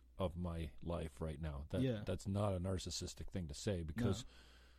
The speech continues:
Speaker 2: No.
Speaker 1: you expect to be, like, it, you don't expect to be good and then you hit a valley and then, you know, you get good again and then you're
Speaker 2: It's
Speaker 1: garbage
Speaker 2: all the
Speaker 1: again
Speaker 2: way
Speaker 1: and stuff
Speaker 2: up.
Speaker 1: like that. Um,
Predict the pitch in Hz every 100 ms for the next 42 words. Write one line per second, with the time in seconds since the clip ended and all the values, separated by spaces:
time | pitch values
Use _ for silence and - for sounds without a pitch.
0 | - - - - - 95 95 - - -
1 | - 98 85 82 78 - 101 90 90 -
2 | - - 110 120 104 - 117 - 92 80
3 | - 113 110 95 90 85 95 98 87 101
4 | 92 90 98 107 104 90 87 85 90 85
5 | 101 87 85 85 90 85 104 95 95 92
6 | 87 87 82 73 - 101 95 - - -
7 | 95 95 98 107 101 98 82 98 98 113
8 | 104 - - - - - - 107 92 87